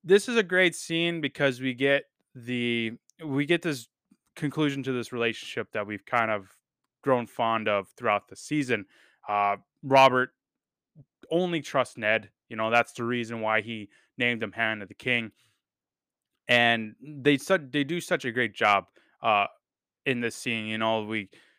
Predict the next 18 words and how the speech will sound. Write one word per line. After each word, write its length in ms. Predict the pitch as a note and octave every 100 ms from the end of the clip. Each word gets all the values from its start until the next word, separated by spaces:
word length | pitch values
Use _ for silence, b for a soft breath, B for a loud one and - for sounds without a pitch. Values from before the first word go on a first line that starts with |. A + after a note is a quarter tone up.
| b _ _ _ _ _
Ned 380 | D#3 D3+ D3+ D3
is, 380 | C#3 A2+ A2 - _ _ _ _ _ _ _ _ -
and 380 | D3+ C#3 C3 C3+ _ _ -
I 80 |
don't 80 | D3
know 80 | D#3
if 100 | C3
you 100 | C3+
all 100 | A#2+
caught 360 | - D3+ D3+ -
this, 280 | A2+ - -
but 280 | B2 A2 C3
Ned, 380 | B2+ C#3+ C3 B2+ b b b
so 200 | _ D3+
Robert 440 | B2 C#3+ G3 F#3 C#3+
tells 320 | D3+ D3+ C#3
him 340 | C#3 C3+ B2+ A2+ -
to, 400 | C3+ B2+ A#2+ A2+